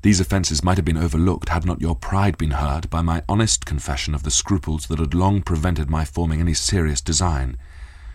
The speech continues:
These bitter accusations might have been suppressed, had I with greater policy concealed my struggles, and flattered you into the belief of my being impelled by unqualified, unalloyed inclination, by reason, by reflection, by everything. But disguise of every sort is my abhorrence,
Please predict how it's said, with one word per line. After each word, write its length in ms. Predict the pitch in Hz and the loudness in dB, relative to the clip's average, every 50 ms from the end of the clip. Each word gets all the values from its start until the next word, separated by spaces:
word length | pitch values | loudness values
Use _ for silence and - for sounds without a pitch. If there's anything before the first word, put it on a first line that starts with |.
| - - - - | -14 -14 -2 2
These 180 | 104 104 87 | 2 2 2
bitter 340 | 80 - - 123 - 104 92 - | 2 0 0 2 2 2 0 -2
accusations 680 | 92 95 - - 82 73 90 90 82 - 78 76 71 | -4 -4 -2 0 0 2 2 2 2 0 0 -2 0
might 160 | 73 85 82 | 0 0 0
have 60 | 85 71 | 2 0
been 120 | 90 82 | 0 2
suppressed, 640 | - - - - - 117 101 - - - - - - - - - - - - | 2 0 0 -2 -2 -2 -2 0 -2 -4 -4 -6 -10 -12 -14 -16 -18 -10 0
had 140 | - 104 98 | 2 2 2
I 160 | 90 82 80 | 4 2 2
with 200 | 78 78 - - | 0 -2 -2 -2
greater 260 | - 98 92 82 - | 0 0 0 0 -2
policy 460 | - - - - 85 80 - - 78 | -4 -4 -2 -2 0 0 0 -2 -2
concealed 560 | - 85 76 - - - 101 95 87 78 69 | -2 -2 -2 0 0 2 2 2 2 2 0
my 100 | 71 69 | -2 -2
struggles, 560 | 67 - - - 80 69 65 64 64 - - - - - - - - - | -2 -4 -2 -4 -4 -2 -2 -4 -4 -4 -6 -10 -14 -16 -18 -18 -12 -6
and 120 | - 80 | -6 -4
flattered 460 | - - - - 110 107 98 90 73 71 | -4 -4 0 2 2 2 2 0 -2 -2
you 120 | 71 71 | -2 -2
into 120 | 80 73 | -2 -2
the 80 | 67 67 | -4 -4
belief 300 | 65 73 80 85 76 - | -2 0 0 0 0 0
of 80 | 76 71 | -2 -2
my 140 | 76 76 | -2 -2
being 180 | 73 - 80 78 | 0 -2 -2 0
impelled 640 | 78 78 71 - - - 92 82 71 67 65 62 - | -2 -2 -2 -2 0 0 0 0 0 -2 -4 -4 -4
by 200 | - 76 78 69 - - - - | -2 -2 -2 -4 -6 -12 -10 -2
unqualified, 800 | - 98 98 92 - - - 85 82 76 - - 69 76 78 - - | 0 0 2 0 0 -2 0 0 0 0 -2 -2 -4 -4 -4 -4 -2
unalloyed 460 | - 101 92 82 80 78 80 82 80 85 | 0 2 2 2 2 2 2 0 0 0
inclination, 640 | 90 87 - 90 92 90 90 87 - - - 65 - - - - - - - | -2 -2 0 0 0 0 0 0 -2 -2 -4 -6 -8 -10 -16 -20 -18 -10 -4
by 100 | - 87 | 0 0
reason, 460 | 90 82 98 110 110 95 - 78 67 | 2 4 4 4 4 4 2 -2 -4
by 140 | 62 - 82 | -4 -2 -2
reflection, 600 | 85 85 85 - - - 107 - - - - 69 64 | 0 -2 -2 -2 -2 -4 -2 -2 -4 -6 -6 -4 -4
by 180 | 64 85 - - - | -4 -4 -4 -4 -4
everything. 560 | 104 95 92 80 69 - - 69 65 64 - - - - - - - - - - - - - - - - - - | -2 -2 -2 -2 -4 -4 -4 -6 -6 -6 -8 -12 -18 -20 -20 -20 -20 -20 -20 -20 -20 -20 -20 -20 -20 -20 -12 -12
But 120 | 92 - | -10 -6
disguise 520 | 87 85 - - - 104 95 98 95 85 80 | -2 -2 -2 0 0 0 0 2 0 0 0
of 80 | 73 | -2
every 220 | 82 80 73 76 71 | -2 -2 -2 -2 -2
sort 320 | - - 82 71 67 69 | 0 0 -2 -2 -2 -4
is 100 | 67 - | -4 -2
my 140 | 73 69 67 | -2 -2 -2
abhorrence, 600 | 69 - - - - 65 - - - - - | -4 -6 -6 -6 -6 -6 -6 -6 -8 -8 -10